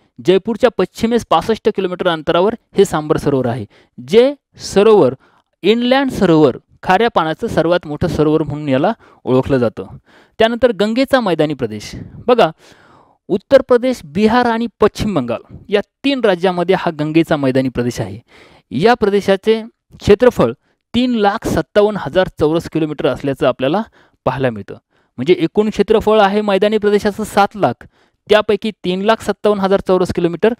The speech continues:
या एका प्रदेशाचं क्षेत्रफळ असल्याचं आपल्याला दिसतं. उत्तरेस, अ, याचा उतार आग्नेयस आहे, म्हणजे हिमालयाकडून किंवा दिल्लीकडून असा, अ, बंगालच्या उपसागराकडे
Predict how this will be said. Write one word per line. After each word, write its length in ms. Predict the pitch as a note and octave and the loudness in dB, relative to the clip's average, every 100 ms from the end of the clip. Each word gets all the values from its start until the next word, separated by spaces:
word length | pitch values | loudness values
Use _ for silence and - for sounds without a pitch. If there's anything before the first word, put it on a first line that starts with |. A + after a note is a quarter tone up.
| - _ | -12 _
या 160 | E3 F#3+ - | -2 -2 -2
एका 360 | E3+ - B3+ C4 _ _ _ | -4 0 -2 -2 _ _ _
प्रदेशाचं 440 | - E3+ F3+ F#3 G3 | -4 -2 0 -2 -4
क्षेत्रफळ 440 | - - F3 F3+ | -4 -2 0 2
असल्याचं 380 | D3+ B2+ D3 D#3+ | 2 0 -2 -2
आपल्याला 220 | C#3 C3 | -2 -4
दिसतं. 300 | B2 A2 - G#2 _ _ _ _ | -6 -8 -12 -14 _ _ _ _
उत्तरेस, 680 | E3 - B3 B3 C#4 - - _ _ _ | 0 2 2 2 0 -4 -16 _ _ _
अ, 100 | C#3+ | 0
याचा 240 | E3+ G3+ C4 | 2 4 2
उतार 400 | G3 - C4 B2 - - - - | 2 2 2 2 -10 -20 -12 0
आग्नेयस 520 | G#3 C4 D#4 C#4 - | 0 0 0 -2 -2
आहे, 260 | A#2+ - - - - - _ _ | -8 -10 -20 -20 -20 -20 _ _
म्हणजे 340 | C#3+ D#3+ G3 C4+ - _ - - | -6 2 4 2 -2 _ -20 -18
हिमालयाकडून 800 | C3 D3+ F#3 F3+ F#3 F3+ F#3+ A#3 B3 _ | -8 -2 0 2 2 2 0 -2 -8 _
किंवा 220 | E3 F3+ F3 | -6 -2 -2
दिल्लीकडून 640 | C#3+ F3 G3 G3 G3 G3+ | -2 -2 -2 2 0 0
असा, 240 | - F#3+ A3+ - _ _ _ _ _ _ _ | -2 0 -2 -6 _ _ _ _ _ _ _
अ, 200 | C3+ B2+ | -4 -4
बंगालच्या 460 | B2 D#3+ E3+ F#3+ G3+ | -2 0 0 2 2
उपसागराकडे 680 | F3 F3 D3 B2+ B2 A#2+ | 2 0 -2 0 0 -2